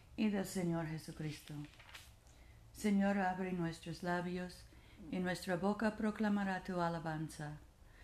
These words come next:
Gloria al Padre, y al Hijo, y al Espíritu Santo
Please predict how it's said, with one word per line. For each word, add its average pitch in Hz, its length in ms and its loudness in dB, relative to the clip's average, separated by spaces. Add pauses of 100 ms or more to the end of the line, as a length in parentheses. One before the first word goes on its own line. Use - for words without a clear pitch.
(220)
Gloria 185 340 2
al 165 80 0
Padre, 170 460 0
y 160 120 -6
al 190 160 0
Hijo, 160 380 -2 (480)
y 180 60 -2
al 170 100 6
Espíritu 196 520 0
Santo 180 520 0